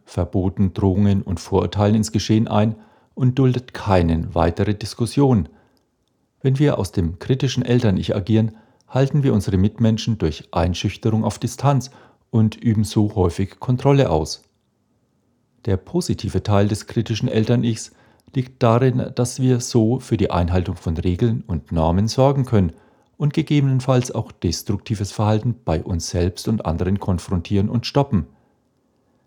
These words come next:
Ist das Verhalten aus dem kritischen Eltern-Ich allzu massiv, wird bei den Mitmenschen häufig das Fühlen, Denken und Handeln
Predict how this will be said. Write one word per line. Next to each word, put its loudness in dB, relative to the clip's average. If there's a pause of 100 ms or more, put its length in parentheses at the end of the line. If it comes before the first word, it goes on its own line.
(120)
Ist -4
das 0
Verhalten 2
aus 0
dem 0
kritischen -6
Eltern-Ich 0
allzu 0
massiv, -2 (500)
wird -4
bei 0
den 2
Mitmenschen 0
häufig -4
das -6
Fühlen, -2 (100)
Denken 0
und -2
Handeln 0